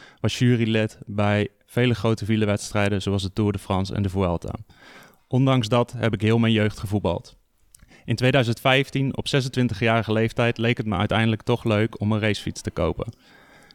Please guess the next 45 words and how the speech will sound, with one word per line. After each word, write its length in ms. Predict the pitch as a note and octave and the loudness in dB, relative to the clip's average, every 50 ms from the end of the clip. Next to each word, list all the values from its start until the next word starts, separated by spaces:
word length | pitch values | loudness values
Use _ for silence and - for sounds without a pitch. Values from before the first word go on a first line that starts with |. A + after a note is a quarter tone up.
| _ | _
Na 140 | - A#2 - | -4 -4 0
enige 320 | - C3+ C#3 D3 C#3 - G#2+ | 0 2 2 0 0 -2 -2
tijd 280 | - B2 A2 A2+ - | -2 0 0 0 -2
zoeken 440 | - - C3 A#2+ - C#3+ C#3+ C#3+ C#3 _ | -2 -2 -2 0 0 0 -2 -2 -4 _
vond 240 | _ - C3 C3 C3 | _ -2 -2 -2 -2
ik 100 | - - | 0 -4
op 100 | A2+ G2+ | -2 0
Marktplaats 540 | A2+ A2+ A#2 B2 - - B2 B2 B2+ - | 0 2 0 0 0 -2 -2 -2 -2 -2
voor 100 | - A#2+ | -4 -6
tweehonderdvijftig 840 | - - A#2 A2+ A2+ A2+ G#2+ - - - G#2+ A#2 A#2+ - - A2 - | -4 -2 0 0 2 0 0 -2 -2 -2 0 0 -2 -2 -6 -6 -2
euro 400 | - A2 A2 A2+ A#2+ A#2 A#2 - - - - - - _ | -2 0 0 2 2 0 0 -2 -6 -14 -20 -20 -14 _
een 120 | - G#2+ G#2 | -4 -4 -2
goudgele 580 | D#2 - A#2+ B2+ A#2+ - - A#2+ A2 G#2+ G2+ | 0 0 0 0 0 0 0 0 2 2 0
Giant. 520 | G2 G2 E2+ F#2+ - - - A2+ - - - _ _ _ _ - | 0 -2 -2 -2 -2 -4 -6 -8 -10 -16 -20 _ _ _ _ -20
Ik 100 | - - - | -20 -8 -2
kende 240 | - C3+ C3+ C#3+ | 0 2 2 4
mezelf 380 | C3+ C3 A#2 G2 A#2+ A#2+ A#2 G#2 | 2 2 2 2 2 2 2 2
een 80 | A#2 G#2+ | 0 0
beetje 460 | A2 A2 A2+ A2 - A#2 A2+ A2 - - - - - - - _ _ | 2 2 0 0 0 -2 -2 -2 -2 -6 -16 -20 -20 -20 -20 _ _
en 140 | - A#2 G2+ | -6 -2 0
dacht, 320 | A2 A2 A2+ - - - - | 2 0 0 0 -6 -14 -8
"Laat 220 | - A2 A2+ A2+ | -2 0 0 0
ik 80 | A2+ - | 0 0
hier 320 | B2 B2 B2+ B2+ - - _ _ - | 0 2 2 0 0 -4 _ _ -6
een 100 | B2+ A2 | -4 -2
keer 180 | - A#2 A2+ | 0 0 2
niet 280 | A2+ B2 C3 B2+ - - - - | 2 2 2 0 -4 -12 -14 -8
meteen 420 | A#2+ A2+ G#2 - A#2 A2 A2 A2+ | -6 -6 -2 0 0 0 0 0
enkele 360 | - B2+ B2 A#2+ B2+ A#2+ G#2+ | 0 0 -2 0 0 -2 0
duizenden 420 | G#2 A2 A2 A#2+ A#2+ A2 A#2 A2 G2+ | 0 2 2 2 2 2 2 2 2
euro's 300 | G#2+ A2+ A2+ A#2+ A#2 G#2+ | 2 2 2 0 0 0
op, 120 | A#2 - _ - - - - | -2 -4 _ -10 -20 -16 -10
op 120 | - - | -8 -6
stuk 220 | - - B2 A#2+ - | -4 0 -2 -2 -2
slaan 340 | - - A2 G#2+ G#2+ A2+ A2+ | 0 -2 0 2 2 0 0
om 160 | A2+ G#2+ G#2+ | 0 0 0
er 60 | G#2+ | 0
vervolgens 680 | G2 G#2 F#2+ G#2+ G#2+ A2+ A2+ - B2 A#2 A2 - - - | 0 -2 0 2 2 2 2 2 0 -2 -2 -2 -6 -4
na 140 | A#2+ A2+ A2 | -2 -2 0
drie 180 | G#2+ A2+ B2+ | 0 0 0
keer 140 | - - G#2+ | 0 -2 -4
fietsen 280 | - - A#2+ - - - | -2 -2 -4 -2 -2 -2
achter 260 | A2+ A2+ - - A#2+ | -2 -2 -2 -2 -4
te 80 | - A#2 | -4 -4
komen 460 | - - A2+ G#2+ G#2+ G#2+ A2 G#2+ G#2+ | -2 0 0 0 2 2 0 -2 -2